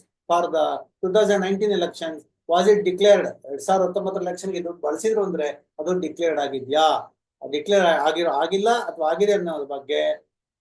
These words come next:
ಚುನಾವಣಾ ಆಯೋಗ ಉತ್ತರ ಕೊಡ್ಬೇಕು ಅಂತ ಕೂಡ ಹೇಳ್ತಾರೆ. ಒಟ್ಟಾರೆ ಇದು ಡೊನಾಲ್ಡ್ ಟ್ರಂಪ್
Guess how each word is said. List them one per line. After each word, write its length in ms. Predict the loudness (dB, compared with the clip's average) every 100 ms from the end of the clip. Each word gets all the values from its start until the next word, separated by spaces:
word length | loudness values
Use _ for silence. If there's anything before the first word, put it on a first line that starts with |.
| _ -6
ಚುನಾವಣಾ 360 | -2 0 0
ಆಯೋಗ 140 | 0 0
ಉತ್ತರ 260 | -2 -2
ಕೊಡ್ಬೇಕು 360 | -6 -6 -10 -10
ಅಂತ 100 | -10
ಕೂಡ 140 | -8 -8
ಹೇಳ್ತಾರೆ. 480 | -8 -10 -14 _ _ _ -20 -20 _ _ _ _ _ _ _ _ _ _ _ _ _ -10
ಒಟ್ಟಾರೆ 420 | -2 4 6 6
ಇದು 420 | 6 4 2 -6 _ _ _ _ _ _ _ _ -6
ಡೊನಾಲ್ಡ್ 440 | -2 2 2 0
ಟ್ರಂಪ್ 440 | -2 -2 -4 -10